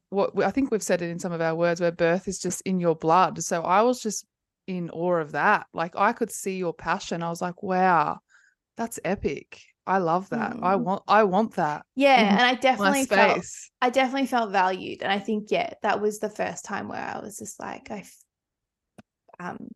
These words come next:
Speaker 2: but also, like, you were just so in your power, and it was more like I was of service to you. Like, it wasn't, like, this hierarchy thing,
Speaker 1: It was very
Speaker 2: which
Speaker 1: reciprocal.
Speaker 2: Yeah.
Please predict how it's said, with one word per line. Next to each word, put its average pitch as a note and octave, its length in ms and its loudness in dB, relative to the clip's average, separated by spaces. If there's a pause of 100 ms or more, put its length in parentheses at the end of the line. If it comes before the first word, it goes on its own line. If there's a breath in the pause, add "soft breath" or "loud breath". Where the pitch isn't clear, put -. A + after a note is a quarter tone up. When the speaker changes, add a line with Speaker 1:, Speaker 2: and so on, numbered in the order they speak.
Speaker 2:
but A#3+ 100 4
also, C4+ 480 4 (160)
like, A3 240 -6
you A3 240 -2
were A3+ 80 0
just A3 240 -6
so G#3 160 2
in G3+ 120 0
your F#3 100 -4
power, F#3+ 420 2
and G3 100 0
it F#3+ 60 -6
was G3 180 -6
more G#3 200 0
like F#3+ 200 0
I F#3 140 4
was G3+ 140 -2
of F#3+ 100 -8
service F#3+ 460 -4
to - 140 -8
you. A#3 180 -4
Like, A3 180 0
it - 60 -12
wasn't, G3 380 -4
like, F3+ 280 -2
this G#3 220 -4
hierarchy F#3 640 -2
thing, F4 180 -2 (640 soft breath)
Speaker 1:
It A3+ 40 -8
was A3 100 -4
very C4+ 120 2
Speaker 2:
which D4 220 2
Speaker 1:
reciprocal. G#3 800 0 (800)
Speaker 2:
Yeah. B3 300 4